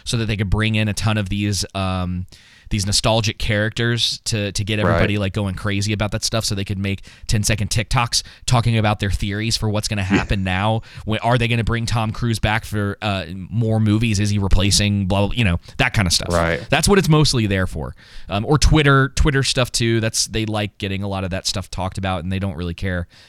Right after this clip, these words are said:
Speaker 1: as far as, like, how the movie actually makes sense or the world, the way they're breaking the world. Um, and I wanna get into Wanda 'cause that's the stuff that pisses me off the most about, uh, about the way that they are now characterizing her. Um,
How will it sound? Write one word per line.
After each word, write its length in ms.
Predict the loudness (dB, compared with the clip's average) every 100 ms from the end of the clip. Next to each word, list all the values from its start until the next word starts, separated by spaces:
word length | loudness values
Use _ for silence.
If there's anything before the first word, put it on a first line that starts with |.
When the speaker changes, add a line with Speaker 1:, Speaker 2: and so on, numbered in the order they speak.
| -10
Speaker 1:
as 100 | -4
far 200 | -2 -2
as, 100 | -2
like, 140 | -6 -8 _ _ -20 -6
how 200 | -4 -2
the 80 | -2
movie 280 | -2 -2
actually 300 | -2 -4 -4
makes 220 | -4 -4 -4
sense 420 | -4 -4 -6 -6 -10 -6
or 140 | -2
the 100 | 0
world, 400 | 0 0 0 -2 -6
the 180 | -4 -2
way 160 | -2 -2
they're 200 | 0 -2
breaking 480 | -2 0 0 -2 -4
the 60 |
world. 360 | -2 0 -2 -2 -12 -20 -12
Um, 400 | -2 0 0 -2 -4
and 120 | 0 4
I 60 |
wanna 160 | 4 4
get 120 | 4
into 160 | 2 2
Wanda 480 | 2 0 0 -2 -4 -14 -8
'cause 120 | -2
that's 240 | 0 0 -2
the 60 |
stuff 180 | -2 -2
that 80 | 0
pisses 260 | 0 0 -2
me 120 | -2
off 160 | -2 -2
the 60 |
most 380 | -2 -2 -2 -4
about, 440 | -6 -4 -4 -6 -6
uh, 440 | -6 -4 -4 -6 -10 _ _ -12
about 340 | -8 -8 -10 _ _ _ _ -10
the 120 | -8
way 220 | -6 -6
that 160 | -6 -6
they 120 | -6
are 100 | -4
now 140 | -6 -6
characterizing 720 | -6 -6 -4 -4 -2 -2 -2
her. 220 | -2 -4 -8 -20 -20 -20 -10
Um, 420 | -6 -4 -4 -6